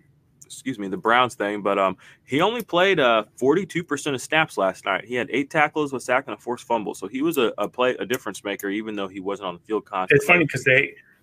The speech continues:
Speaker 2: uh, I know somebody that's been praising Chuck Clark and said, "Oh, you know, I'll give you free stuff for all this," you know, and he's been on him. Chuck Clark went, what, three tackles? Something like that in that game.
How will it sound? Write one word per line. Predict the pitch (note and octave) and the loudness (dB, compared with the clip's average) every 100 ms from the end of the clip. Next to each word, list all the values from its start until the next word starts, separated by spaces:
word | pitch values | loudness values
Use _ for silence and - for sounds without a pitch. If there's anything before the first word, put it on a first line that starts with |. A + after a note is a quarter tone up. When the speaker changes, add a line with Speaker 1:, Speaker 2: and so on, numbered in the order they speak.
| _ | _
Speaker 2:
uh, | C3 B2 | 0 2
I | C3+ C3 | 2 2
know | |
somebody | C3+ C#3+ B2 | 2 0 -2
that's | A#2+ | -2
been | - A#2+ A#2 | -2 -2 -4
praising | - C#3 C3 C3+ | 2 4 4 2
Chuck | A#2+ C3 C3 | 0 2 2
Clark | C3 B2+ C3 | 2 2 2
and | A#2+ | -4
said, | A#2 B2 | -4 0
"Oh, | B2+ C3 | 4 4
you | C3 | 4
know, | C3+ C3 | 0 2
I'll | C3 C3 | 2 0
give | C3 C3 | -2 -4
you | B2 | -6
free | - C3+ | -2 -2
stuff | C3 C#3+ C3 | 0 0 -2
for | - B2+ | -2 -2
all | B2+ B2+ | 0 -2
this," | C3 C3 | -4 -6
you | B2+ | -8
know, | B2 B2 | -6 -6
and | A#2+ _ _ _ | -6 _ _ _
he's | D3 | 0
been | C3+ B2+ | 2 2
on | C3 C3 | 4 2
him. | C3+ - _ _ | -2 -8 _ _
Chuck | - D3+ | -2 2
Clark | C#3+ C3 | 2 0
went, | B2 B2 | -2 -4
what, | A#2+ - _ - | -4 -4 _ -12
three | B2 B2+ | -4 0
tackles? | B2+ B2+ C3+ C#3+ C#3+ - _ _ _ _ _ - - - _ _ | 4 4 4 0 -2 -10 _ _ _ _ _ -20 -20 -20 _ _
Something | - C#3+ | -4 2
like | C3+ C3+ | 2 4
that | C#3 B2+ | 2 2
in | C3+ | 2
that | C3 | 2
game. | C3+ C#3 C#3 | 2 0 -2